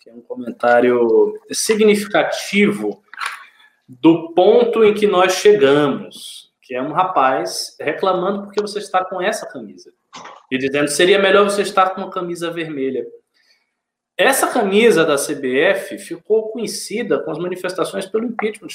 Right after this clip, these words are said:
que o M B L fez. Não é a camisa de Bolsonaro, não é a camisa do bolsonarismo.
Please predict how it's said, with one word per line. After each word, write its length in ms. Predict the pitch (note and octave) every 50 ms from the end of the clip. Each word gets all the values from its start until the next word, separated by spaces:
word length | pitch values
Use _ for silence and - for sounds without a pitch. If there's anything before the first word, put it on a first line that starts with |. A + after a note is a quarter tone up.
| - _
que 60 | D#3+
o 40 | F3
M 100 | F3+ F3+
B 100 | D#3+ D3+
L 180 | F3 - -
fez. 520 | - - - - - - - - - - _ _ _ _ _ _ _ _ _ -
Não 180 | B2 C#3 C#3+
é 60 | F3
a 80 | C4 -
camisa 320 | - G#3 F#3 D#3+ C3+ C3+
de 80 | C3+ C3
Bolsonaro, 800 | - B2 B2 A#2+ - - A#2+ A2+ A2 G#2 G2+ F#2+ E2+ E2+ F2 - _ _ _ _ _
não 140 | - B2+ D3+
é 60 | F#3
a 80 | A#3+ -
camisa 280 | - C4+ B3 G#3+ G3
do 120 | F3+ E3 D#3
bolsonarismo. 800 | D3+ D3+ C#3 - - C#3+ C#3 C3+ A#2+ A2+ A2+ G#2+ G#2 G2+ G#2 -